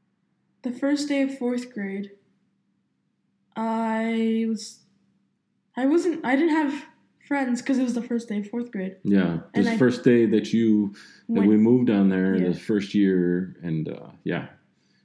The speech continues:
Speaker 2: you didn't have any friends.
Speaker 1: Mm-mm. And then I remember going into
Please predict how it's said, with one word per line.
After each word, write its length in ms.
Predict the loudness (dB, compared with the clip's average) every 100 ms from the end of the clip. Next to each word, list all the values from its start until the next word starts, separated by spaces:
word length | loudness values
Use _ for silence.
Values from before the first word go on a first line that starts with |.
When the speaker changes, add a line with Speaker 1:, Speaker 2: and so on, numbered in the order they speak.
| _ -2
Speaker 2:
you 140 | 0
didn't 200 | 2 2
have 160 | 0 0
any 120 | 0
friends. 680 | 0 0 0 -2 -8 -18 _ _ _ -18
Speaker 1:
Mm-mm. 420 | -12 -6 -4 -6 -12 _ _ _ _ _ -10
And 180 | -6 -4
then 120 | -2
I 100 | -2
remember 760 | -4 -4 -4 -2 -4 -6 -12 -20 _ _ _ _ _ -8
going 240 | -4 0
into 680 | 0 0 -2 -2 -2 -4